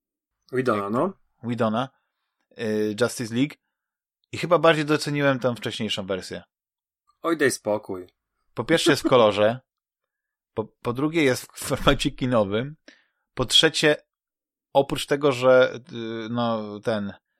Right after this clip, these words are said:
Speaker 2: y, Step-, Steppenwolf wygląda, y, tak troszeczkę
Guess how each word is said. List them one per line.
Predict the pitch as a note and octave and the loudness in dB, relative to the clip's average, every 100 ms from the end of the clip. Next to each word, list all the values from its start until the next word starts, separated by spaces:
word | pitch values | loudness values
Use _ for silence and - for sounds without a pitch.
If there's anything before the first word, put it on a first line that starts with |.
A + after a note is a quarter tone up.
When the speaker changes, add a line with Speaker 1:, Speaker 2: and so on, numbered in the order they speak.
| _ _ G#2+ | _ _ -8
Speaker 2:
y, | A2 | -6
Step-, | - D3 B2+ - | 0 0 0 -14
Steppenwolf | - C3 - B2 B2 D#3 D3 - - _ _ _ - | -4 -4 0 0 2 2 0 -14 -20 _ _ _ -14
wygląda, | G#2+ B2 C3 A#2+ A#2+ A#2 A2+ - A2 A2 G#2+ G#2 | -8 -4 -4 0 2 2 -2 -6 -6 -2 -2 -4
y, | G2+ | -6
tak | G#2+ | -10
troszeczkę | - - A2+ - | -10 -12 -12 -8